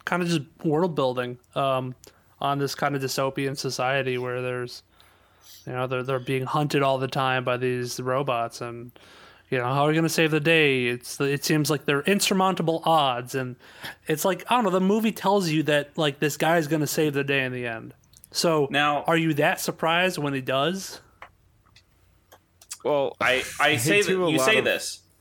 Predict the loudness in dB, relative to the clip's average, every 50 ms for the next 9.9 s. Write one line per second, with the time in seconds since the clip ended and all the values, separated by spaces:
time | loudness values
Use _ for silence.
0 | _ -4 -2 -2 0 -2 -4 -8 -6 -2 -2 0 0 -2 -2 0 0 0 0 0
1 | -2 -2 0 0 0 -2 -2 -2 -2 -2 -2 0 -2 -2 -2 0 -2 0 0 -2
2 | 0 0 -2 -2 -4 -4 -4 -2 -2 0 0 -2 -2 -2 -4 -4 -4 -4 -4 -4
3 | -4 -4 -2 -2 -2 -2 -2 -4 -4 -6 -8 -8 -10 -10 -10 -10 -8 -10 -10 -12
4 | -12 _ _ _ -20 -20 _ _ _ _ -20 _ _ _ -2 -2 -2 0 0 0
5 | 0 2 2 0 0 0 0 0 2 4 4 4 2 2 -2 -6 -10 -10 -14 -20
6 | _ _ _ _ _ _ 0 0 2 2 0 -4 -8 -16 _ _ _ _ _ _
7 | _ _ _ _ -20 -20 _ _ _ _ _ -6 -6 -6 -2 0 0 2 2 0
8 | -2 -2 -2 0 0 0 -2 -2 -2 0 0 0 0 0 -2 -4 -6 -4 -2 -2
9 | -2 -2 -6 -6 -2 0 0 0 0 -2 -2 -2 -4 -6 -6 -8 -12